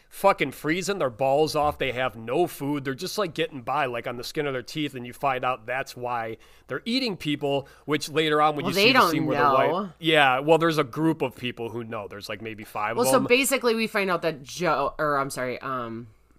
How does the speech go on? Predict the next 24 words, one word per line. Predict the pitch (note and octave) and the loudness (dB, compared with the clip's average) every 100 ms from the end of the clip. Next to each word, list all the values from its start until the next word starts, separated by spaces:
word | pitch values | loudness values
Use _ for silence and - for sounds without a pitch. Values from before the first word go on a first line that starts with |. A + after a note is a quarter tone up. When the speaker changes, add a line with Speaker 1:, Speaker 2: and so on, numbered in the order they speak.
| - | -20
Speaker 2:
Joe. | B2+ B2 A2+ A#2+ | -14 -12 -10 -10
Who | E3 | -10
the | G3 | -12
hell | F3+ G3 | -12 -12
is | F3 - | -12 -12
Joe? | C3 B2+ | -10 -6
Speaker 1:
Joel? | A2+ A#2+ D3+ - - | -4 -2 -4 -8 -10
Speaker 2:
<laughs> | E3+ - | -8 -6
Yeah, | G3+ F#3+ | 4 6
I | D3 | 8
don't | E3 | 4
know | D#3 | 0
why | |
I | D#3+ | -2
said | D3+ C3+ | -4 -6
Joe. | B2 - - - - | -8 -8 -20 -18 -2
Joel | G#3+ G#3+ G#3 G3+ | 8 8 8 2
killed | - - G#3+ G#3 E3+ D3+ D3 D3+ - - - | -2 -4 2 4 4 2 -2 -4 -10 -20 -6
one | D3+ E3 | 0 2
of | D#3 D3 | 2 0
their | D#3 D3 | 0 2
members | D3 D3+ D3+ C3+ C3 C#3+ | 0 0 0 -2 -2 -4
of | C3 C3 | -8 -6
their | C#3 B2+ B2+ | -6 -4 -8